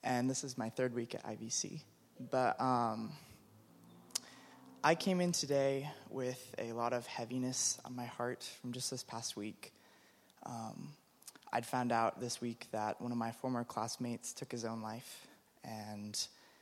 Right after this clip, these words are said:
um, I didn't know him that well, but I just, it just really weighed on me, the, the fact that that could happen, and that happens in circles like this, and, um,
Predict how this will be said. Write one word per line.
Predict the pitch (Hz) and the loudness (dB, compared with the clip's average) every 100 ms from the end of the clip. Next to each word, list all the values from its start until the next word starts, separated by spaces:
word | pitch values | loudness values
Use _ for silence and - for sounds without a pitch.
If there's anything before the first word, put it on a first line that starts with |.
| - _ _ _ _ _ - | -20 _ _ _ _ _ -10
um, | 123 - - - | -8 -8 -8 -8
I | 120 | -6
didn't | 143 151 | -4 -4
know | 139 | -2
him | 135 | 0
that | 127 113 | 0 0
well, | - 120 - | -4 -6 -6
but | - | -4
I | 107 | -4
just, | 113 117 - - - | -4 -4 -6 -6 -12
it | 113 | -12
just | 127 123 - | -8 -8 -6
really | 123 120 117 127 - _ _ - | -4 -4 -8 -14 -20 _ _ -10
weighed | 123 117 120 120 | -2 0 0 -2
on | 110 107 110 | -4 -6 -6
me, | 117 127 - - | -6 -8 -14 -8
the, | 113 107 110 127 _ - - _ _ _ _ _ 139 | -4 -2 -4 -8 _ -20 -20 _ _ _ _ _ -8
the | |
fact | - 107 110 - | -2 -2 -2 -4
that | - | -4
that | 110 - | -6 -6
could | 117 | -6
happen, | - 120 - 113 | -4 -4 -4 -6
and | 113 | -2
that | 110 - | -2 0
happens | 117 113 113 110 110 | 0 0 -2 -4 -2
in | 110 | -4
circles | 110 - 117 - 120 131 - - | -4 -6 -6 -6 -4 0 -2 -4
like | 120 - - | -10 -10 -8
this, | - - - - - | -6 -2 -2 -2 -6
and, | 147 - - - - - - - | -10 -10 -20 -20 -20 -20 -20 -12
um, | - - - - | -6 -6 -6 -10